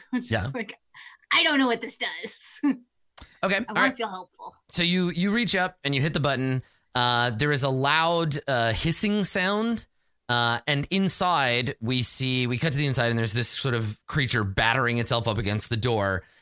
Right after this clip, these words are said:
Speaker 2: Uh, we see vents open up in the ceiling and spray the room with some kind of foam. And the, the creature,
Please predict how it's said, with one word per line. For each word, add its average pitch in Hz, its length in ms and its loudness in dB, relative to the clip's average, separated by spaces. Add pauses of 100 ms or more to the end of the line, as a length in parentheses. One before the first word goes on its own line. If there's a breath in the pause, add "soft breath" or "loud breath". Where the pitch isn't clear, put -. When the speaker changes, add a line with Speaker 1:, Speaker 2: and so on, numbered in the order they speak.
Speaker 2:
Uh, 113 180 0
we 127 80 0
see 147 220 2
vents 131 420 0
open 180 220 0
up 170 80 0
in 156 60 0
the 139 80 0
ceiling 202 420 0
and 120 180 -2
spray 143 600 2
the 147 140 2
room 117 500 0 (220 loud breath)
with 120 160 0
some 143 240 2
kind 117 200 0
of 98 80 -2
foam. 175 680 0 (340 soft breath)
And 123 380 2
the, 117 600 2
the 120 300 0
creature, 104 640 0